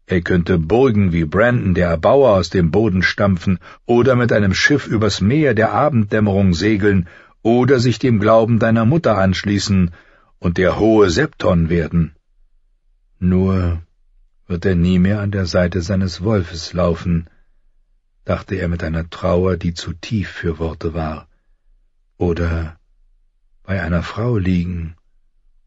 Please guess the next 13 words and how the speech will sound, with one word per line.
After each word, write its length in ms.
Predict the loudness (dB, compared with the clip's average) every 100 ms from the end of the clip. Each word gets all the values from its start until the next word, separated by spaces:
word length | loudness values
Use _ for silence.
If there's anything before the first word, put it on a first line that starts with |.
| -8
oder 180 | -4 -2
seinen 340 | 0 0 0
eigenen 520 | -2 -4 -2 -2 -2 -2
Sohn 320 | -4 -6 -8
in 120 | -10
Armen 440 | -10 -10 -10 -10
halten.“ 400 | -10 -12 -14 -18 _ _ _ _ _ _ _ _ _ _ _ -20 _ _ _ _ _ 0
Arya 460 | 0 2 2 2
neigte 360 | 2 0 -2 -2
ihren 220 | -2 -2
Kopf 260 | -4 -6 -4
zur 180 | -4
Seite. 420 | 0 -2 0 -4